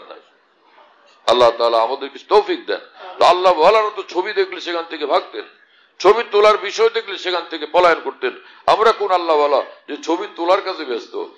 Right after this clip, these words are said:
এবং ছবি তোলার আয়োজনে ব্যস্ত? এটাই কি আল্লাহওয়ালা হওয়ার পরিচয়? আমাদের এই দেশের এক বুজুর্গ বলতেন যে একটা মুস্তাহাব কাজের খেলাফ দেখলে, মুস্তাহাব কাজের একটা সুন্নতের খেলাফ দেখলে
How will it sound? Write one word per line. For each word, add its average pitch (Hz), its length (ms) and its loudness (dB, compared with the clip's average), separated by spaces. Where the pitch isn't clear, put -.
এবং 160 300 -2
ছবি 170 320 -2
তোলার 165 300 4
আয়োজনে 185 960 0
ব্যস্ত? 131 360 -4
এটাই 147 340 -2
কি 180 120 -6
আল্লাহওয়ালা 160 500 0
হওয়ার 156 180 -4
পরিচয়? 196 480 -6
আমাদের 170 320 0
এই 180 80 -6
দেশের 180 300 -4
এক 190 140 -2
বুজুর্গ 185 280 -6
বলতেন 185 320 -4
যে 180 160 -6
একটা 170 180 -4
মুস্তাহাব 185 540 0
কাজের 175 240 -6
খেলাফ 160 360 -2
দেখলে, 135 300 -10
মুস্তাহাব 175 480 0
কাজের 160 260 0
একটা 147 200 -4
সুন্নতের 165 500 -10
খেলাফ 151 280 -4
দেখলে 143 360 -12